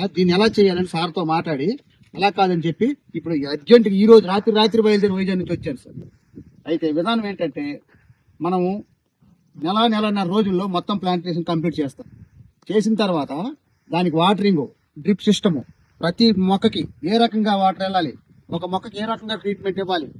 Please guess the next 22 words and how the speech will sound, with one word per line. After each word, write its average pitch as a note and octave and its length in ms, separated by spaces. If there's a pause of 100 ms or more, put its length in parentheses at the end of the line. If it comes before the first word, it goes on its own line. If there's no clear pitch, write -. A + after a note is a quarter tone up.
(200)
ఎవ్రీ G3 240
ట్రీట్మెంట్. F#3+ 500
ఇప్పుడు - 300
మ్యాంగో A#3 320
ఉందండి, E3+ 360
మ్యాంగోకి A3 400
ఒక G#3 100
ట్రీట్మెంట్ F#3 360
ఉంటుంది. C#3 240 (360)
ఇంకొక A#3 460
చెట్టు A3 220
ఉంది, C#3+ 180 (840)
ఆ, E3 80 (520)
నిమ్మకాయ, G3+ 500
నిమ్మ A3 180
చెట్టు, F#3+ 260
నిమ్మ, A3 300
నిమ్మ A3+ 220
చెట్టుకి A3+ 260
ఒక G#3+ 80
ట్రీట్మెంట్ F#3+ 360
ఉంటుంది. C#3 300